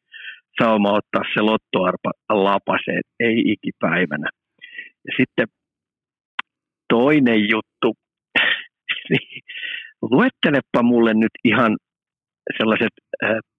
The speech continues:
poikkeuksellisen maalinteon ovaamat N H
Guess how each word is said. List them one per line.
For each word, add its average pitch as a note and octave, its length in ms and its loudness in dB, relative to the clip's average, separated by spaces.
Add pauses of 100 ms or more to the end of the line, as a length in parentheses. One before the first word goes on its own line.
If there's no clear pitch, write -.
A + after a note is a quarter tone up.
(140)
poikkeuksellisen G#2 1300 -2
maalinteon G#2 800 0 (100)
ovaamat G#2+ 500 0 (220)
N A#2 40 2 (100)
H - 20 -18